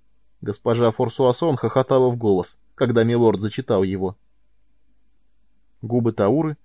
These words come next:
на секунду дрогнули в невольной улыбке. "О, вот это точно, Куин!"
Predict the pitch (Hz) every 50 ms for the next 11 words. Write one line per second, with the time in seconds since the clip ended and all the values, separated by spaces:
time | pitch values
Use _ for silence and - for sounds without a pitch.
0 | _ _ - 135 135 - 160 - - 220 220 190 190 170 170 175 180 160 151 165
1 | 156 151 143 131 120 107 107 113 113 113 113 110 - - 107 98 95 92 - -
2 | - 92 101 - _ _ _ _ _ _ _ _ _ _ _ _ _ _ _ -
3 | 101 98 92 - - 117 - 139 147 147 151 127 - 113 98 92 - - 95 -
4 | - - 98 92 90 90 90 104